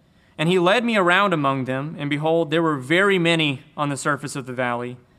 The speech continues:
and behold, they were very dry." And he said to me, "Son of man, can these bones live?"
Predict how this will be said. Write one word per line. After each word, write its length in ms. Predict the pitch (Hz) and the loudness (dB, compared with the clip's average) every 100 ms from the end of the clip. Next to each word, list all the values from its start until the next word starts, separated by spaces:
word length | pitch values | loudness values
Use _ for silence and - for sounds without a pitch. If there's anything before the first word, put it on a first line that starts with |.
| _ _ _ | _ _ _
and 140 | 160 156 | -2 0
behold, 480 | 151 165 165 156 - - | 2 2 2 -2 -10 -2
they 120 | 175 | 0
were 160 | 175 165 | 2 0
very 640 | 139 175 175 170 156 135 - | 0 2 2 2 0 -2 -10
dry." 500 | 139 143 131 113 110 - _ _ _ _ _ _ _ _ _ _ - | -2 0 0 -2 -8 -18 _ _ _ _ _ _ _ _ _ _ -8
And 80 | 143 | -6
he 60 | 143 | -2
said 240 | 170 160 | -2 -2
to 40 | |
me, 140 | 156 147 | -4 -4
"Son 300 | - 202 233 | -2 0 0
of 100 | 190 | 0
man, 460 | 170 143 135 143 - _ _ _ _ _ _ - | -2 -2 -4 -8 -16 _ _ _ _ _ _ -8
can 180 | 151 | -4
these 240 | 147 185 151 | -2 -4 -2
bones 380 | 143 151 151 131 | 0 0 0 -4
live?" 400 | 127 135 151 | -4 -6 -10